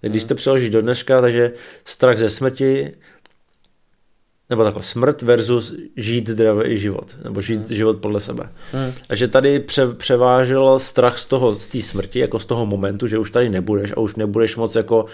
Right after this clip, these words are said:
Speaker 1: fungovat na téhle, na téhle, na, na téhle planetě, na, v tomhle časoprostoru, ale vůbec se neptáme na to, jakým způsobem budeš fungovat. Jestli budeš fungovat v souladu s tvým vnitřním přesvědčením.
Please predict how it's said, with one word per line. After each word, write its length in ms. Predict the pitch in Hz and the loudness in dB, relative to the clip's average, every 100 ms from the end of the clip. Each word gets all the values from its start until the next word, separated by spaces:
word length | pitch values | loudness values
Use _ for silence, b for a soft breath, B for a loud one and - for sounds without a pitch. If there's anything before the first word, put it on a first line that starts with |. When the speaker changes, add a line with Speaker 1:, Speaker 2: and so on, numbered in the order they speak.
| B | B
Speaker 1:
fungovat 520 | - 113 110 113 107 | -6 -4 2 4 4
na 80 | 107 | 0
téhle, 280 | 104 107 110 | -2 -2 -2
na 120 | 110 | -2
téhle, 400 | 98 110 107 107 B B B - | -6 -4 -2 -4 B B B -6
na, 100 | 110 - | -6 -6
na 260 | 123 110 | -6 -6
téhle 340 | 107 110 107 110 | -4 -4 0 0
planetě, 480 | 107 104 107 104 110 | 0 0 -2 0 0
na, 140 | 110 | 0
v 100 | - | -2
tomhle 280 | 110 104 107 | -4 -2 -4
časoprostoru, 760 | 113 107 104 110 - 113 117 B B B | -4 -6 -4 -4 -2 -4 -4 B B B
ale 160 | 117 117 | 2 2
vůbec 500 | 123 127 139 - - - | 4 2 0 -4 -12 -10
se 180 | - 135 | -2 0
neptáme 460 | 135 - 135 139 | 0 0 0 2
na 80 | 135 | 2
to, 100 | 139 | 2
jakým 360 | 135 - - 190 | 2 0 -2 -8
způsobem 520 | - 135 113 107 104 | -6 -6 -4 -4 -4
budeš 320 | 104 101 - - | -4 -6 -10 -18
fungovat. 420 | - 110 101 98 98 | -14 -8 -4 -2 -4
Jestli 220 | - 131 | -2 2
budeš 280 | 135 135 - - B B B | 2 0 -8 -20 B B B
fungovat 640 | - 127 120 127 127 127 - B B - | -8 -4 4 6 6 4 -10 B B -12
v 80 | |
souladu 420 | - 123 127 127 131 | 2 6 6 6 2
s 120 | 127 | 0
tvým 240 | 131 135 | 0 -2
vnitřním 460 | 113 127 127 - 135 | 0 -2 -2 -6 -6
přesvědčením. 800 | - 127 175 170 101 95 107 | -6 -4 -4 -6 -8 -10 -12